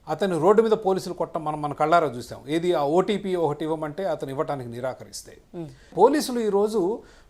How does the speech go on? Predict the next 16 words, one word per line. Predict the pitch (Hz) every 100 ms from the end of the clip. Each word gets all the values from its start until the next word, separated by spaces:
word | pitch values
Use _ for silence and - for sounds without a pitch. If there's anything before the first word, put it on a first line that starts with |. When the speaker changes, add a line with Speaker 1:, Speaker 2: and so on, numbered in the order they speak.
| -
Speaker 1:
పోలీసుల్లా | 208 233 233 220
వ్యవహరించట్లేదు, | 160 165 202 202 185 170 165 175
అధికారంలో | 220 147 202 233 226 214 202
ఉన్న | 190
వాళ్ళ | 180 175
తొత్తుల్లాగా | 160 185 226 190 139
అయ్యారు. | 110 107 101 - -
Speaker 2:
శ్రీనివాసరెడ్డి | 240 269 302 302 262
గారు, | 254 254 254
ఏపీలో | 190 214 269 254 226 277
మైనింగ్ | 214 214 254
అక్రమ | 233 233 220
తవ్వకాలు, | 208 185 208 214 214 220
రుషికొండలో | 214 180 202 214 208
పర్యావరణ | 202 180 190 196 190
విధ్వంసం, | 180 175 208 214 226 233